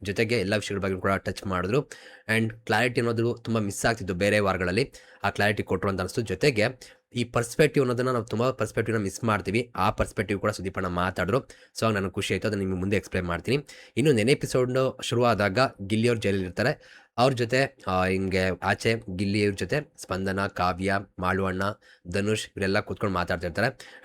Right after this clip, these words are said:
And ಇಲ್ಲಿ ಒಂದಿಷ್ಟು ಮಾತುಗಳು ಬರುತ್ತೆ. ಗಿಲ್ಲಿಗೆ ಹೇಳ್ತಿರ್ತಾರೆ, "ಜಾಸ್ತಿ ರಿಷ್ ಅವ್ರಿಗೆ ಇಂಪಾರ್ಟೆನ್ಸ್ ಕೊಡ್ಬೇಡ ಗಿಲ್ಲಿ ನೀನು, and ನೀನು ಯೂಸ್ ಮಾಡ್ಕೊತಿದ್ದಾಳೆ" ಅನ್ನೋ ರೀತಿ ಕೂಡ ಮಾತಾಡ್ತಾರೆ. And ಗಿಲ್ಲಿ ಜೊತೆ ನೀವು ಅಬ್ಸರ್ವ್ ಮಾಡಿದ್ರೆ ರಿಷ್ ಅವರು ಹೊರಗಡೆ ವೈಟ್ ಕಾರ್ಡ್ ಎಂಟ್ರಿ ಕೊಟ್ಟಿದ್ದಂಥದ್ದು, ಓಕೆನಾ?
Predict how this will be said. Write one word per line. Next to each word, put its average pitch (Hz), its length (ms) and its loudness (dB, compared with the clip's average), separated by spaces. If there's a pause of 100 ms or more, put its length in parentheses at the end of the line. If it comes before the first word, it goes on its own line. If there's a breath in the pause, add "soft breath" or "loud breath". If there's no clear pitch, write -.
And 131 140 4
ಇಲ್ಲಿ 135 260 4
ಒಂದಿಷ್ಟು 113 480 0
ಮಾತುಗಳು 104 300 2
ಬರುತ್ತೆ. 90 680 -2
ಗಿಲ್ಲಿಗೆ 147 240 4
ಹೇಳ್ತಿರ್ತಾರೆ, 107 460 2
"ಜಾಸ್ತಿ 113 280 0
ರಿಷ್ 110 160 -2
ಅವ್ರಿಗೆ 104 180 0
ಇಂಪಾರ್ಟೆನ್ಸ್ 95 320 -4
ಕೊಡ್ಬೇಡ 95 280 0
ಗಿಲ್ಲಿ 87 300 -2
ನೀನು, 87 220 -2 (340 loud breath)
and 98 100 -2
ನೀನು 95 180 0
ಯೂಸ್ 113 180 2
ಮಾಡ್ಕೊತಿದ್ದಾಳೆ" 92 480 0
ಅನ್ನೋ 90 140 -2
ರೀತಿ 90 180 -6
ಕೂಡ 104 100 0
ಮಾತಾಡ್ತಾರೆ. 98 640 -2
And 110 140 -2
ಗಿಲ್ಲಿ 120 380 0
ಜೊತೆ 113 480 0
ನೀವು 98 140 -2
ಅಬ್ಸರ್ವ್ 107 260 -2
ಮಾಡಿದ್ರೆ 98 560 -2
ರಿಷ್ 113 220 2
ಅವರು 139 240 4
ಹೊರಗಡೆ 104 520 0
ವೈಟ್ 110 180 0
ಕಾರ್ಡ್ 104 140 2
ಎಂಟ್ರಿ 98 140 -6
ಕೊಟ್ಟಿದ್ದಂಥದ್ದು, 87 440 -4
ಓಕೆನಾ? 101 280 -4